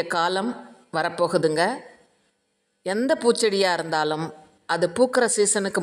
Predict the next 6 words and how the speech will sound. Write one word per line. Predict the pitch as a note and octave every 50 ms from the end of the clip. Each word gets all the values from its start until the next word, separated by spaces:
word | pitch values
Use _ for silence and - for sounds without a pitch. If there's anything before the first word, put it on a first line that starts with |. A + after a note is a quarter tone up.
| D#3+
முன்னால | D#3+ E3 F3+ F#3 F#3 F3 D#3+ D3+ D3+ F3+ A#3 D4+ - - - - _ _ _ _ _ _ _ _ - G3
அதற்கு | G#3 A3+ B3 A#3+ B3 C4 - -
சில | G3+ F#3 F3 F#3
பராமரிப்புகள் | F3+ E3+ F#3 G#3+ A#3 B3 A#3 A3+ A3+ A3 G#3+ A3 G#3 G3 F#3+
கொடுக்கும் | E3+ E3+ E3+ - F3+ F3 E3
பொழுது | D#3 D3+ D#3 D#3 D#3